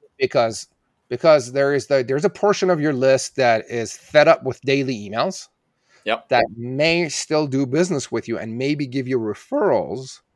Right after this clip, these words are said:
Speaker 1: but you haven't been in touch with them. All you've been doing is just emailing them, you know, email after email, or just
Speaker 2: "Buy
Speaker 1: once
Speaker 2: my
Speaker 1: a month,
Speaker 2: stuff.
Speaker 1: like,
Speaker 2: Buy my
Speaker 1: right?
Speaker 2: stuff.
Speaker 1: "Buy my
Speaker 2: Buy
Speaker 1: stuff. Here's
Speaker 2: my
Speaker 1: another
Speaker 2: stuff."
Speaker 1: offer. Here's another offer. Here's, you know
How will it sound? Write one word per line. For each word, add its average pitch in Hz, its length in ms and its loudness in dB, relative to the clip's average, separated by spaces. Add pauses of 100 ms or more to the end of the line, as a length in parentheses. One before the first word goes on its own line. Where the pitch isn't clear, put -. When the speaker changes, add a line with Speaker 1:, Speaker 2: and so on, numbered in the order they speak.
(340)
Speaker 1:
but 147 100 0
you 165 120 0
haven't 196 240 0
been 196 120 0
in 185 100 0
touch - 320 -4
with 123 180 -6
them. 92 220 -10
All 190 220 4
you've 190 100 2
been 170 160 2
doing 175 220 4
is 143 140 -4
just - 200 -8
emailing 143 500 -6
them, 135 380 -4
you 131 100 -6
know, 110 240 -6 (380)
email 143 220 0
after 131 340 0
email, 117 480 -4
or 135 180 2
just 131 180 -2
Speaker 2:
"Buy 139 100 4
Speaker 1:
once 165 140 4
Speaker 2:
my 220 40 0
Speaker 1:
a - 40 0
month, 139 60 -2
Speaker 2:
stuff. 135 280 -2
Speaker 1:
like, 143 100 -6 (160)
Speaker 2:
Buy 127 200 -4
my 90 160 -4
Speaker 1:
right? 156 180 2
Speaker 2:
stuff. - 260 -2
Speaker 1:
"Buy 185 120 2
my 196 100 -8
Speaker 2:
Buy 185 60 2
Speaker 1:
stuff. 143 180 0
Here's 214 180 -2
Speaker 2:
my 208 60 -2 (100)
Speaker 1:
another 233 220 4
Speaker 2:
stuff." 165 140 6
Speaker 1:
offer. 143 100 2 (160)
Here's 190 220 4
another 220 340 0
offer. 120 420 2
Here's, 160 360 -2
you 143 160 -8
know 151 240 -4